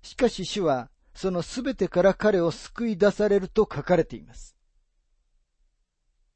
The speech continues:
また、ヨブ記には次のようにも書かれています。ヨブ記五章の七節。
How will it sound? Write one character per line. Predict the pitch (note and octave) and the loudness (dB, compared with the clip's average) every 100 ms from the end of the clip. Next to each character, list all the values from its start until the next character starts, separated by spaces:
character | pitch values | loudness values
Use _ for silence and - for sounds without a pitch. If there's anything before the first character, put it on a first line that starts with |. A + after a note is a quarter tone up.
| _ _ _ _ _ _ _ - - - _ _ - | _ _ _ _ _ _ _ -20 -20 -20 _ _ -6
ま | F3+ | -2
た、 | F3 E3+ | 2 4
ヨ | E3 G3+ | 6 4
ブ | B3+ | 2
記 | A3+ | -2
に | F#3 | 0
は | D3+ D3 C3 | 4 2 2
次 | - F#3 G#3+ | -6 -8 -2
の | B3+ | 0
よ | A3+ F#3 | 2 2
う | |
に | F3+ | 2
も | G3+ | 0
書 | F#3+ D3+ | 0 -2
か | - | -2
れ | D#3+ | -2
て | - | -2
い | - | -18
ま | B2 | -20
す。 | - - _ _ _ _ _ _ _ _ _ _ _ _ _ _ _ _ _ _ _ _ _ _ _ _ _ _ _ - - - - | -20 -20 _ _ _ _ _ _ _ _ _ _ _ _ _ _ _ _ _ _ _ _ _ _ _ _ _ _ _ -20 -20 -20 -4
ヨ | F3+ F#3 | 2 2
ブ | G#3 | 2
記 | - F#3+ | -4 -6
五 | D#3+ A#3+ | -2 -2
章 | - F3+ | 0 -2
の | F#3+ | 0
七 | E3+ D#3 D#3 | 0 0 -2
節。 | - - - - | -4 -18 -20 -20